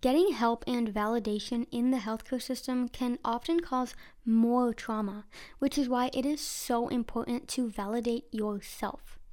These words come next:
If you are struggling, give yourself permission to struggle, accept that you are struggling, and then give yourself permission to get help that's perhaps not traditional treatment.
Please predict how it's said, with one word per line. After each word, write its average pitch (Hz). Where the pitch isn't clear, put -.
If 262
you 269
are 392
struggling, 269
give 269
yourself 330
permission 262
to 254
struggle, 233
accept -
that 240
you 233
are 226
struggling, 247
and 254
then 269
give 262
yourself 277
permission 247
to 233
get 294
help 277
that's 240
perhaps 247
not 247
traditional 269
treatment. 277